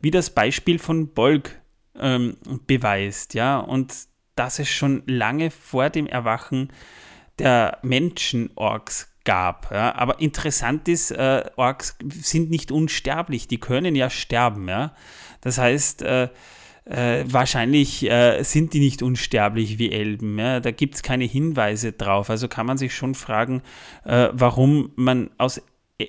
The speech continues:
warum man die quasi aus Elben züchtet, aber die sind nicht unsterblich, ja. Vor allem, was passiert mit ihren Seelen, wenn sie sterben?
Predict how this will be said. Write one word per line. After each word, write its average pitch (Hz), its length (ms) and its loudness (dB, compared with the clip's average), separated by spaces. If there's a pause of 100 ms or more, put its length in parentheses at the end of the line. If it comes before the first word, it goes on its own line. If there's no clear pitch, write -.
warum 131 300 2
man 151 160 2
die 147 140 -2
quasi 127 420 -2
aus - 400 -4 (160)
Elben 131 400 -2
züchtet, - 440 -6
aber 127 180 -2
die 131 220 -4
sind 127 300 -2
nicht - 340 -6
unsterblich, 127 720 -2
ja. 110 140 0
Vor 110 140 0
allem, 131 140 4
was 120 180 2
passiert 139 360 0
mit 123 140 -2
ihren 117 200 -2
Seelen, 135 400 2
wenn 113 140 0
sie 104 140 -8
sterben? 123 440 2